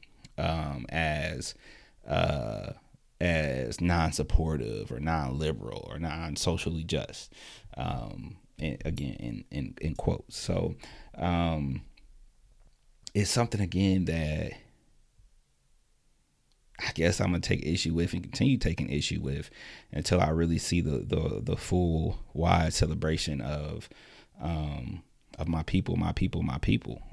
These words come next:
Um, uh, as, as, as, as Zora Neale Hurston would say, because we deserve that.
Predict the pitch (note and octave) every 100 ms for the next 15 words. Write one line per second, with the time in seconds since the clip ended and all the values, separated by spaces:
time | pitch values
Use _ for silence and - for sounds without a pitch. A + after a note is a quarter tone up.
0 | - F2 D#2 D#2 - - - - - -
1 | - _ - D#2 D#2 D2+ A#1 D#2+ - -
2 | D2+ E2 - - - D#2+ D#2 - - -
3 | D#2+ E2 D#2 D2+ D2+ E2 E2 - D2 -
4 | D2 D2 - F2+ E2 F#2 D#2+ F2 B2 A#2+
5 | A2 A#1